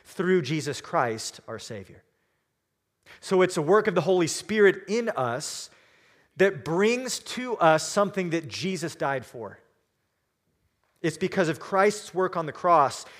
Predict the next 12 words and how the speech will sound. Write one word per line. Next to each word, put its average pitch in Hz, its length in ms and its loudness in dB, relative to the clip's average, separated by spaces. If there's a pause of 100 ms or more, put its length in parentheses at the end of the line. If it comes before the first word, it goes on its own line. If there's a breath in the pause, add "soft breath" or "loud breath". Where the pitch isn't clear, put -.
(160 loud breath)
that 147 120 -2
we 185 160 0
can 190 180 -6
be 160 100 -4
made 139 520 -4
clean 175 580 -10 (240 soft breath)
and 131 200 -12
we 139 100 -8
can 143 200 -12
be 135 120 -10
made 131 420 -4
alive. 104 520 -8